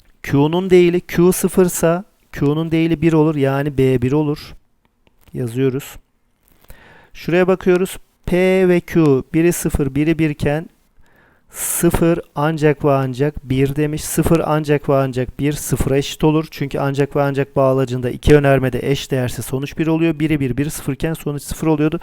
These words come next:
Demek ki x'in de sıfır olması lazım. X denktir sıfır. Y'ye bakıyoruz. Y'de de P ancak ve ancak Q'nun değili var. Yani bir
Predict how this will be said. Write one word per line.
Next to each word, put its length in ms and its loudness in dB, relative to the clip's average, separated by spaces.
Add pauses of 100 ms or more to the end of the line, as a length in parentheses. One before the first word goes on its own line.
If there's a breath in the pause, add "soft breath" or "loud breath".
(300 loud breath)
Demek 260 -2
ki 100 -10
x'in 380 -4
de 100 2
sıfır 280 -6
olması 420 -2
lazım. 360 2
X 280 -10
denktir 360 -2
sıfır. 400 -2 (440 loud breath)
Y'ye 380 4
bakıyoruz. 500 2
Y'de 380 4
de 140 0 (1120 loud breath)
P 340 2 (120)
ancak 480 0
ve 80 4
ancak 380 -2
Q'nun 440 -4
değili 280 0
var. 200 0
Yani 580 -2
bir 600 -2